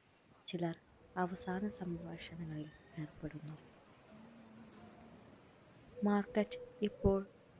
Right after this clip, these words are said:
ഒരു മാർക്കറ്റ് മാത്രമല്ല, ഒരു തുറന്ന നടപ്പാത പോലെ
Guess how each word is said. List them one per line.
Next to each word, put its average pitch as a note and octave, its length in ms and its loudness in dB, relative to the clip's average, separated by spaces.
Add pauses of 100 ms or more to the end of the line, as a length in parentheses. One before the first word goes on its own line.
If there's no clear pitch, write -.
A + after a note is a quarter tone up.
(160)
ഒരു F3+ 140 6 (180)
മാർക്കറ്റ് G3 440 0 (100)
മാത്രമല്ല, D3 500 -6 (680)
ഒരു D#3 140 2 (140)
തുറന്ന D#3+ 400 2 (320)
നടപ്പാത E3 460 -2 (140)
പോലെ C#3+ 260 2